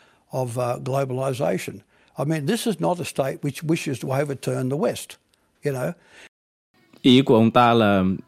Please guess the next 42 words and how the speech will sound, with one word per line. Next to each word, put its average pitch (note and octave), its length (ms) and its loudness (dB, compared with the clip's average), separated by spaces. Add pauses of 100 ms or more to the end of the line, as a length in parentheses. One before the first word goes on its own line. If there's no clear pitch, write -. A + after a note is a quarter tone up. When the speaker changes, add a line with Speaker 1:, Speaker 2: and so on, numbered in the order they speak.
(220)
Speaker 2:
người G#2+ 360 0
Úc - 280 2
và G#2 180 2
phương A2+ 220 0
Tây A#2 340 4
nói G2+ 260 4
đến G#2 240 2
Trung A#2+ 200 -2
Quốc F#3 260 2
như A#2+ 60 2
thể A2+ 160 0
là F#2 160 0
họ F2+ 220 -2
nói G2 140 2
đến G2 120 2
Liên B2+ 160 4
Xô. D3+ 380 6 (440)
Ờ, G2+ 180 0
Trung A#2+ 220 -2
Quốc G3+ 320 4
theo B2 100 4
ông A2+ 140 4
ta A#2 260 2
thì G2 280 -4
không D3 200 4
phải G2+ 160 2
là F2+ 60 0
Liên G#2+ 140 2
Xô, C3+ 440 4
tại - 120 -14
vì F#2 200 -2
Trung A2 180 -2
Quốc F3 300 4
tham G#2+ 200 0
gia G#2 240 4
vào F#2+ 100 -2
những F2+ 160 -2
cái G#2 80 -8
diễn G2+ 160 -8
đàn G#2+ 200 0
thế G2+ 120 -6
giới A2+ 400 4